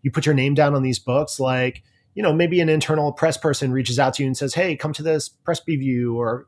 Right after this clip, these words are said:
"Hey, do you wanna go do a studio visit here?" or this or that. Put your sort of contact information out there.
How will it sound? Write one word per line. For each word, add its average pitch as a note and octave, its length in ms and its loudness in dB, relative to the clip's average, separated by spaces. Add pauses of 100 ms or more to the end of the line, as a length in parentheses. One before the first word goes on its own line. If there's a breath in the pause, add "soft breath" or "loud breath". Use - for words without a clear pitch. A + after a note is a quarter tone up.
"Hey, F3+ 160 -2
do C#3+ 60 -2
you C3 60 -2
wanna C#3+ 140 0
go C#3+ 240 0
do C3+ 120 -2
a C3+ 40 0
studio D#3 280 -6
visit D#3+ 220 -6
here?" F3+ 260 -4
or C3+ 160 0
this C#3 200 -4
or C#3 80 0
that. C3+ 280 -2 (580 soft breath)
Put - 260 0
your E3 300 4
sort B2+ 180 -4
of B2 80 -6
contact C#3 420 -2
information A2+ 460 -6
out A#2 220 -4
there. C#2+ 220 -16